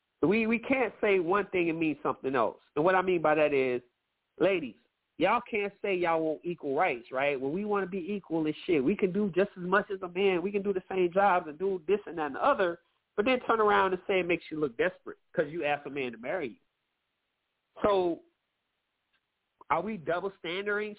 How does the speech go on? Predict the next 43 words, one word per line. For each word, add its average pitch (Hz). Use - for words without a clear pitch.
shit? 220
Are, 156
we 185
wanna 202
be 202
traditional 190
when 185
it, 175
when 165
it, 160
when 160
it 131
matters 170
to 120
us, 196
and 156
then 175
don't 160
wanna 180
be 180
traditional 170
when 160
it 160
comes 175
to 165
shit 185
going 190
on 185
in 165
the 147
house? 170
I 185
mean, 190
what? 196
How 240
we, 247
you 240
know, 208
w-, 151
what 262
we 254
doing 262
here? 143